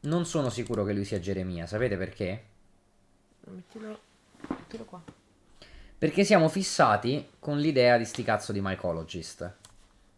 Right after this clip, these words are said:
Speaker 1: Ma adesso posso darvi un'altra chiave di lettura. A chi assomiglia?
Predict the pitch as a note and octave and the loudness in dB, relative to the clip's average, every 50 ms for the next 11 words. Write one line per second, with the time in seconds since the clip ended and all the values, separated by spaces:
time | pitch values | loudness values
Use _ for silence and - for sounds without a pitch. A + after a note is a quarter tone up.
0 | _ _ _ _ _ _ - - - - - _ _ _ - - - - - - | _ _ _ _ _ _ -20 -20 -20 -20 -20 _ _ _ -18 -16 -16 -16 -16 -18
1 | - - - - B2 C#3+ D#3 F3 F3 E3 D3+ B2+ - - - - D#3 D#3+ - - | -20 -20 -10 -2 2 6 6 8 8 8 6 6 4 -2 -2 0 0 0 0 -4
2 | - - - - - - - _ _ _ _ _ _ _ _ _ _ _ _ _ | -12 -20 -20 -20 -20 -20 -20 _ _ _ _ _ _ _ _ _ _ _ _ _
3 | - - - _ - _ _ _ _ _ _ _ _ - _ _ - B2 B2 - | -20 -20 -20 _ -20 _ _ _ _ _ _ _ _ -20 _ _ -10 -10 -6 -2
4 | D#3+ C#3+ B2+ B2 B2 B2 A#2 A2+ G#2+ - A#2 G#2 - A2 G#2+ A#2 A#2 G#2 G2 F#2+ | 2 2 2 2 2 0 -2 -2 -2 -2 -4 0 0 0 2 2 0 0 -2 -4
5 | - - A2+ F#2+ E2 E2+ - - - - - - - _ _ _ _ _ _ _ | -4 -4 -4 -4 -4 -4 -8 -10 -18 -20 -20 -20 -20 _ _ _ _ _ _ _
6 | _ _ _ _ _ _ _ _ _ _ _ _ _ _ _ _ _ _ - A#2+ | _ _ _ _ _ _ _ _ _ _ _ _ _ _ _ _ _ _ -16 -8
7 | - D#3 D3+ - - C3 G2+ F2 E2 E2+ F2+ F2+ | -6 -6 -6 -4 -4 -4 -4 -4 -4 -6 -6 -8